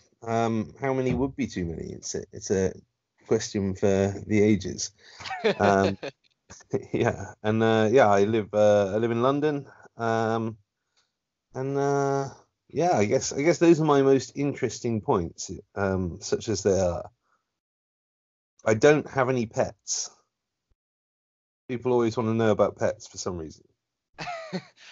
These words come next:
Speaker 2: Well, a lot of people love animals, so, you know, they always feel like they, you know, if they have animals, that other people should too, I guess.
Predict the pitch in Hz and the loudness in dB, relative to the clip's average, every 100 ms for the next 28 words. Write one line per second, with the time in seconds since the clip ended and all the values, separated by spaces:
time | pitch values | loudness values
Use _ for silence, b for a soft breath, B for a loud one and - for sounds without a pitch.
0 | B B 117 120 123 - - 131 127 147 | B B 0 0 0 -6 -2 2 2 0
1 | 131 123 117 110 113 110 110 107 104 101 | -2 0 2 0 2 2 2 0 -4 -6
2 | 90 87 73 87 - 147 - - 101 92 | -10 -14 -14 -16 -20 -20 -12 -2 -2 -2
3 | 98 92 92 98 98 101 113 98 98 - | -4 -6 -4 -4 -4 -8 -6 -6 -6 -14
4 | _ _ 110 101 101 101 101 95 95 - | _ _ -4 -2 -4 -8 -10 -6 -6 -2
5 | 110 120 107 110 104 107 107 101 101 98 | -2 0 0 0 -4 -4 -8 -8 -8 -8
6 | 95 - 98 - - 101 - 107 92 82 | -10 -14 -16 -14 -12 -12 -10 -8 -8 -8
7 | 85 80 78 - - | -8 -8 -8 -12 -18